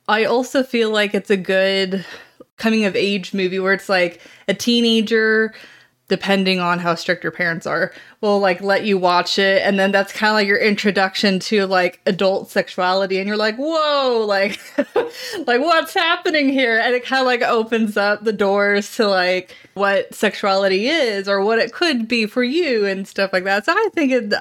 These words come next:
it's pretty cool that way. I did not know this, but apparently it is based off of a musical. So the movie came out in nineteen seventy-five, but the musical came out in nineteen seventy-three, and the musical was called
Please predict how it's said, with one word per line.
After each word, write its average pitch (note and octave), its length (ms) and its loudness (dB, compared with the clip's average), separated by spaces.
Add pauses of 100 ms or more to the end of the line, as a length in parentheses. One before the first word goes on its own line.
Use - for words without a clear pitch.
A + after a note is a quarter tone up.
(160)
it's A3 240 -2
pretty A#3+ 220 0
cool G#3+ 280 0
that F3 220 2
way. F3 400 2 (380)
I G#3 80 2
did D#4 180 0
not D4+ 200 0
know B3+ 180 2
this, D4+ 400 -2
but G#3 260 0
apparently A#3+ 540 0
it G3+ 240 -2
is B3 580 0 (460)
based A3 280 0
off A3+ 200 0
of G3+ 100 -2
a F#3+ 80 4
musical. A#3 840 2 (120)
So A3+ 160 0
the G#3+ 120 2
movie D#4 300 2
came B3+ 220 0
out G#3 140 0
in G#3 80 2
nineteen G3+ 340 0
seventy-five, F3 720 -2
but F#3 140 -8
the F#3 60 -8
musical G#3 920 0 (420)
came G#3 200 0
out F#3+ 140 0
in F#3+ 80 -2
nineteen F3 380 -2
seventy-three, F#3+ 960 -2
and F#3 120 0
the F3+ 80 -2
musical B3 500 0
was F#3 200 0
called F#3+ 560 0